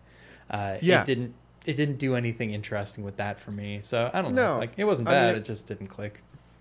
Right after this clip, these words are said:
Speaker 2: Yeah, it wasn't my favorite issue of the, of the lot, but it was
Speaker 1: Okay.
Speaker 2: just like, "Oh, look, it's not Multiple Man."
Speaker 1: True.
Speaker 2: You know?
Speaker 1: <laughs> One hundred percent.
Speaker 2: For once, for once, the story is not Multiple Man or some bizarre visitation by a fan.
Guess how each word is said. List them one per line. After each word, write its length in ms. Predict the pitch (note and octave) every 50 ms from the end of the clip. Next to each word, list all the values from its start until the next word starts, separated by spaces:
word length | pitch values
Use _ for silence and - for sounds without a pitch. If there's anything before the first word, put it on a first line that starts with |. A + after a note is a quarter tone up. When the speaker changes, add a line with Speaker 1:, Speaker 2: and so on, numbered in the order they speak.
| - - -
Speaker 2:
Yeah, 140 | - G3 D#3+ C3
it 80 | B2
wasn't 300 | D3+ E3 E3 D3 D#3+ C3+
my 140 | C3+ B2+ A#2+
favorite 420 | A2+ - - C3+ A#2+ A2 A2+ G2+
issue 360 | G2+ A2 B2 - - - A2+ G2
of 140 | F#2 - -
the, 120 | G#2 G2 -
of 180 | - B2 A#2 A#2+
the 100 | A#2+ A#2+
lot, 420 | G#2 G2 G2+ A2 A#2+ G#2 F2+ -
but 100 | - -
it 60 | F2+ D2
was 100 | - -
Speaker 1:
Okay. 20 |
Speaker 2:
just 160 | - - - -
like, 160 | C3+ C3+ -
"Oh, 60 | D3+
look, 240 | F3 D#3+ F3+ F#3 F3+
it's 140 | - - -
not 220 | A#2+ A#2+ B2 A#2+ -
Multiple 320 | A#2 B2 C#3 - - A2+ G2
Man." 240 | F#2 F2+ F2+ F2 - - - - - - -
Speaker 1:
True. 260 | - B2+ G#2+ G#2+ - - - - - - - - - F3+ - - -
Speaker 2:
You 120 | G3+ B2
know? 140 | A2 A2 G#2+
Speaker 1:
<laughs> 0 | C3
One 80 | C#3+ C#3+
hundred 140 | D3+ C3+
percent. 360 | - C#3+ B2+ - A#2+ G2+ G2 - - - - _ - - - -
Speaker 2:
For 200 | - - C#3 B2+
once, 420 | A#2+ A#2+ B2 B2 B2 - - - - - -
for 160 | - C#3 B2+
once, 240 | A2+ A2+ A2+ A#2 -
the 60 | -
story 300 | A#2 - - A#2+ A#2 A2
is 100 | A2 A2
not 220 | - A#2 A#2 A2 G#2
Multiple 300 | A#2+ B2+ A#2 - A#2+ G#2+
Man 260 | G2+ F#2+ F#2+ F#2 F#2
or 560 | - - - A#2 A2 G#2 G2+ G2 F#2+ F#2+ - - -
some 460 | - - - - B2+ A2+ G#2+ G#2+ G2+
bizarre 880 | G#2 A#2 G#2+ G2 G2 - G#2+ G#2+ A2 A2 A2 G#2+ G#2+ G#2 G2+ G2+ G#2 - _ _ _ _ _ _ - -
visitation 840 | C#3 A#2+ A#2 A2 A#2+ A2+ G#2 G#2+ - - A2+ A#2 A2+ - A2+ G2 F2+
by 160 | F2 F#2+ F#2+
a 100 | F#2+ F#2+
fan. 400 | F#2 - - A2 G#2+ G2+ F#2+ F#2+